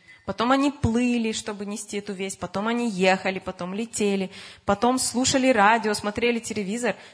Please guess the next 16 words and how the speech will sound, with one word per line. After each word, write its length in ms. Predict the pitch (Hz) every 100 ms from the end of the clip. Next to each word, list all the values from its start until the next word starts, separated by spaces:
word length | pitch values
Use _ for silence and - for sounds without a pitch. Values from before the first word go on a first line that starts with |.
| _
Сейчас, 720 | - - 226 - 277 370 -
не 160 | 240 247
выходя 440 | 254 254 233 240
из 160 | 220 180
дома, 400 | 185 214 320 381 - _
я 140 | 214 226
мо-, 280 | 247 247 233
могу 360 | 220 233 233 247
попасть 520 | 226 226 254 233 -
к 80 | -
любому 440 | 262 240 285 240
человеку 680 | - 220 214 196 220 - 370 - - -
в 40 |
его 280 | 214 254 269
спальную 640 | 247 - 208 233 311 330 320
комнату, 640 | 311 302 262 202 180 -